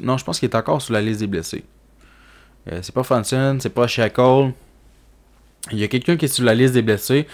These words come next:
Puis j'ai oublié complètement son nom. Il est sur le premier trio pourtant. Pardonnez-moi. Euh, c'est Sorensen, Nick Sorensen, c'est vrai, notre meilleur pointeur.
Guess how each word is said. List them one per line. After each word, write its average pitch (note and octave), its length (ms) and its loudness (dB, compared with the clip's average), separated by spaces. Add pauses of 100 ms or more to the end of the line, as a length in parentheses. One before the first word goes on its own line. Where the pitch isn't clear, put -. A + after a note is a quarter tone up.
(300)
Puis G#2+ 120 -4
j'ai A2 40 4
oublié B2 180 2
complètement D#3+ 440 6
son B2+ 180 -2
nom. C#3+ 200 2
Il C3+ 60 2
est - 20 0
sur D3+ 140 0
le D3 60 0
premier G3 300 8
trio D3 260 6
pourtant. C#3+ 460 4 (2750)
Pardonnez-moi. B2 680 6 (640)
Euh, B2+ 120 6
c'est A3+ 160 6
Sorensen, C#3+ 680 6
Nick F#3+ 180 10
Sorensen, A2+ 500 6
c'est E3 200 8
vrai, A2 180 2
notre C#3+ 200 4
meilleur G3 340 10
pointeur. A#2+ 560 4